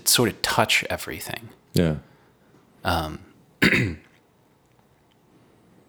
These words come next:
Speaker 1: a way that seems really meaningful. And I feel like anytime I find something that seems to be meaningful, seems to touch so many things, uh, well, that seems worth exploring. <laughs>
Speaker 2: Mm-hmm. Yeah.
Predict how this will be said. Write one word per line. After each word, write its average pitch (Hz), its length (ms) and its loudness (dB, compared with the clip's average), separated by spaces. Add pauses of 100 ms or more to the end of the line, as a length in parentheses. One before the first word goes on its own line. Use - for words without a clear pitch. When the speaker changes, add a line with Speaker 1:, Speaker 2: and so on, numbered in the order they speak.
(200)
Speaker 1:
a 101 40 4
way 98 120 6
that 87 100 -2
seems 87 240 2
really 80 180 0
meaningful. 85 360 0
And 101 180 2
I 107 160 4
feel 120 140 4
like 104 140 2
anytime 104 320 2
I 87 80 2
find 87 460 0
something 82 360 -2
that 82 120 -6
seems 85 320 0
to 85 60 -10
be 80 120 -4
meaningful, 85 460 0
seems - 280 0
to - 80 -6
touch - 300 0
so 95 140 2
many 80 160 -4
things, 87 400 -4 (840)
uh, 85 380 -8 (2000)
well, - 100 -8
that 98 140 0
seems - 240 0
worth - 160 -2
exploring. - 500 -2
<laughs> - 60 4
Speaker 2:
Mm-hmm. 123 460 8 (680)
Yeah. 90 360 6